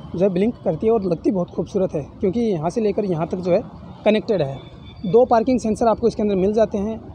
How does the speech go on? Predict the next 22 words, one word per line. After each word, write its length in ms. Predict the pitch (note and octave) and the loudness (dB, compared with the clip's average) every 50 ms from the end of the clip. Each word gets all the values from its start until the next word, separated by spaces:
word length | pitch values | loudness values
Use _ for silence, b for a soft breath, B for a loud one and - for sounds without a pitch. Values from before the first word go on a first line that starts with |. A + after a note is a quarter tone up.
| - - - | -18 -12 -4
और 220 | - G#3+ G#3 A3 - - | 0 0 0 0 2 4
एक 240 | A#3 C4+ C#4 - - | 4 4 4 4 4
आपको 260 | G#3 G3 - - G#3 | 0 2 2 0 0
reverse 420 | F3 E3+ F#3 A3+ C#4 - - - - - - | 0 2 4 4 2 2 0 -10 -8 -4 -2
parking 320 | F3 F3 - - F#3+ E3+ | -2 -2 -2 -2 -2 -2
camera 300 | - F#3+ E3+ E3 E3 D#3+ | -2 -2 -2 -2 -2 -2
जो 140 | D3+ D#3+ D#3 | -2 0 -2
है 60 | D#3 | -2
आपको 200 | D3 D3 - F3 | -2 -4 -6 -6
यहाँ 160 | D#3 D3 C#3+ | -6 -6 -6
पर 120 | - - D#3 | -6 -6 -4
मिल 180 | C#3 D3+ F#3 | -2 -2 0
जाता 220 | G3 A3 G#3+ - A3+ | 0 0 -2 -2 -6
है। 60 | G3+ | -8
इसके 200 | F3 - - G3 | -8 -8 -6 -6
ऊपर 200 | D#3+ - F3 D#3+ | -6 -4 -6 -4
जो 100 | D#3+ E3 | -2 -4
है 60 | F3 | -4
टाटा 260 | E3 E3 D3+ D3+ E3 | -2 -4 -4 -4 -4
का 60 | D#3 | -4
लोगो 240 | D3+ D3 C#3+ D3 D#3 | -4 -4 -4 -4 -4
भी 140 | D#3 B3+ | -4 -6